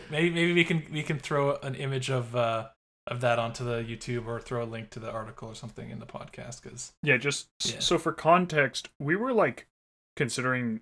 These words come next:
Speaker 2: you know, just scrapping this section of the podcast, or at least, like, not having it be something we asked every time, 'cause, like, often we just didn't have that much to say,
Speaker 1: 'Cause
Speaker 2: like,
Speaker 1: everyone else
Speaker 2: not
Speaker 1: is
Speaker 2: a
Speaker 1: super
Speaker 2: huge,
Speaker 1: boring, yeah.
Speaker 2: not a huge amounts going on. And then, like,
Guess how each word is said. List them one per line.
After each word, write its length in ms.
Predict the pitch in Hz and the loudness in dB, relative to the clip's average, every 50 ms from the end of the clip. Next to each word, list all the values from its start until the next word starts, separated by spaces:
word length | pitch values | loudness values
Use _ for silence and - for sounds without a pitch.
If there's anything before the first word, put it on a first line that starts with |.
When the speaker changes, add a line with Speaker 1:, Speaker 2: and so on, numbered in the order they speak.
| _ _ _ | _ _ _
Speaker 2:
you 120 | - 127 | -6 -4
know, 100 | 117 107 | -4 -4
just 340 | 101 104 107 - - - _ - | -4 -4 -4 -4 -4 -4 _ 0
scrapping 640 | - - - - 117 104 104 104 - 123 120 113 | 0 0 2 2 4 4 4 4 2 2 0 2
this 160 | 113 113 - | 0 0 0
section 340 | - - 127 117 110 - 127 | 0 0 0 0 0 0 -4
of 60 | 113 | -6
the 80 | 113 110 | -6 -6
podcast, 520 | - 117 113 113 - - 120 117 113 - | -4 -2 -2 -2 0 0 0 0 0 -2
or 60 | 113 | -4
at 60 | 107 107 | -4 -4
least, 160 | 110 107 - | -4 -4 -4
like, 140 | 110 98 101 | -6 -6 -6
not 260 | 101 101 107 107 - | -4 -2 -2 -2 -2
having 280 | - 113 107 104 107 | -2 -2 -2 -2 -2
it 260 | 107 104 - 117 107 - | -4 -4 -6 -8 -10 -8
be 260 | 110 101 101 98 104 | -8 -8 -8 -8 -6
something 340 | 104 - 120 110 110 107 104 | -4 -4 -2 -2 -2 -2 -2
we 120 | 101 98 | -4 -6
asked 500 | - 92 92 95 123 127 - - - - - | -6 -4 -2 -2 -2 -2 -4 -6 -8 -8 0
every 260 | 120 113 107 107 107 | 2 2 2 2 -2
time, 380 | - - 113 101 110 123 139 127 | -4 -4 -2 0 0 0 0 -2
'cause, 160 | - 117 104 | -2 -4 -6
like, 220 | 104 98 - - - _ _ _ _ _ _ _ _ - | -6 -8 -12 -14 -18 _ _ _ _ _ _ _ _ 2
often 260 | 117 110 101 107 107 | 2 2 2 0 -4
we 40 | 101 | -8
just 200 | 98 104 - - | -6 -8 -8 -8
didn't 160 | 104 92 101 | -8 -10 -8
have 160 | - 107 98 - | -8 -8 -8 -8
that 80 | 95 98 | -10 -10
much 240 | 101 101 - - | -8 -6 -6 -4
to 60 | - 113 | -2 0
say, 480 | - - 175 160 156 151 143 135 135 | 4 6 8 10 10 10 10 8 6
Speaker 1:
'Cause 80 | 131 135 | 6 4
Speaker 2:
like, 40 | 175 | 4
Speaker 1:
everyone 120 | 190 185 | 4 4
else 120 | 185 180 220 | 4 4 4
Speaker 2:
not 60 | 208 | 2
Speaker 1:
is 40 | 131 | 0
Speaker 2:
a 40 | - | 0
Speaker 1:
super 140 | 151 131 123 | 0 0 -2
Speaker 2:
huge, 60 | 107 - | -2 -2
Speaker 1:
boring, 340 | 120 113 110 113 110 107 - _ - | -4 -4 -4 -6 -8 -10 -12 _ -10
yeah. 240 | 139 113 117 123 131 147 | -10 -10 -10 -6 4 6
Speaker 2:
not 340 | 143 135 127 123 113 107 | 8 10 10 10 8 6
a 40 | 143 | 2
huge 220 | 139 - 151 139 127 | 2 4 4 4 6
amounts 200 | 147 139 131 - | 6 4 4 4
going 240 | - 139 123 120 110 | 4 2 2 2 2
on. 300 | 104 107 123 156 175 165 | 2 4 6 6 6 6
And 220 | - 135 139 147 156 | 6 6 8 8 8
then, 140 | 156 160 151 | 6 8 10
like, 280 | 147 139 123 - - | 10 10 8 6 2